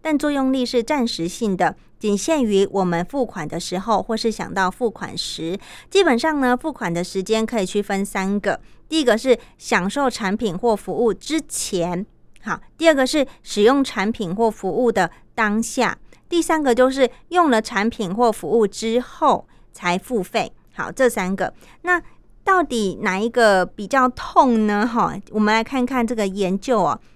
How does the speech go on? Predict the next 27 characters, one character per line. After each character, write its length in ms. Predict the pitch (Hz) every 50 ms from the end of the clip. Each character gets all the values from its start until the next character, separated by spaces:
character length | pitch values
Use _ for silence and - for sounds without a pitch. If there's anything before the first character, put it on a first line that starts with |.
| - _
有 100 | 226 220
一 40 | 247
项 200 | 247 339 330 285
研 160 | 247 220 226
究 120 | 254 285
显 280 | 262 254 - - 170 120
示， 220 | - - - 233
就 140 | 196 214 214
是 220 | 220 226 254 240 - - - - - - - _ - _ _ - - - _ _
他 160 | - - 285
们 160 | 285 285 262 240
支 240 | - - 262 262
付 240 | 262 262 294 285 240
十 420 | 233 - - - - 185 190 196 226
美 280 | 254 262 226 190 180
元 300 | 180 175 175 170 170 180
给 220 | 180 196 185 170 160
每 240 | 175 196 180 156
位 220 | 156 220 240 233 208
参 340 | - - - 214 220 233 240
与 160 | 233 196 160
实 220 | 160 - - 185
验 200 | 185 220 233 220
的 140 | 196 185 175
大 240 | 175 - 226 214 196
学 240 | 202 - 196 170 175
生， 320 | 185 - - 196 196 202